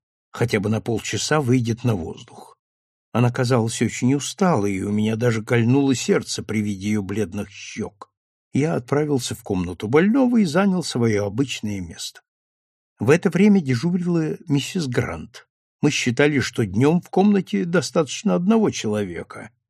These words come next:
и когда я вошёл, она воспользовалась случаем и вышла, чтобы заняться прочими делами. Шторы были подняты, но окна выходили на север, и это смягчало жаркие лучи солнца. Я долго сидел,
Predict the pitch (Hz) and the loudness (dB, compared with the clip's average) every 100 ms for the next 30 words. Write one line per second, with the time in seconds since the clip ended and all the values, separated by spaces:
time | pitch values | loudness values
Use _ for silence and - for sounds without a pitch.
0 | _ 135 123 143 127 135 127 139 156 - | _ 2 4 4 8 8 8 6 4 4
1 | 277 220 175 214 208 - 143 120 104 120 | 4 6 6 4 2 2 2 2 2 2
2 | 147 139 - 277 214 240 226 220 160 170 | 2 0 0 2 2 4 6 6 4 0
3 | 139 - 170 156 139 _ _ _ - - | 0 -4 0 0 -2 _ _ _ -8 2
4 | 165 135 139 151 214 - 208 135 165 147 | 6 6 6 6 2 2 -4 0 0 0
5 | - 156 139 123 101 - 76 - _ _ | -2 -4 -2 -2 -2 -6 -14 -16 _ _
6 | _ _ _ _ - - 196 131 104 98 | _ _ _ _ -8 4 6 6 2 -2
7 | 95 - 196 226 240 240 254 202 208 - | -4 2 4 6 4 4 6 8 6 4
8 | 170 170 175 147 127 147 156 156 151 151 | 2 0 -2 0 0 0 -2 -2 0 -2
9 | - 240 175 123 - _ _ - 190 196 | 0 2 4 2 -2 _ _ 4 6 4
10 | - 196 - - 120 95 95 123 123 123 | 4 4 4 0 0 0 0 2 2 0
11 | 110 104 - 110 - - - - - _ | -2 -2 -4 -8 -8 -12 -14 -14 -14 _
12 | _ _ _ _ _ _ _ _ _ _ | _ _ _ _ _ _ _ _ _ _
13 | _ _ - 123 175 196 190 156 127 139 | _ _ -6 -2 2 4 2 -2 -6 -4
14 | 110 127 180 | 0 2 0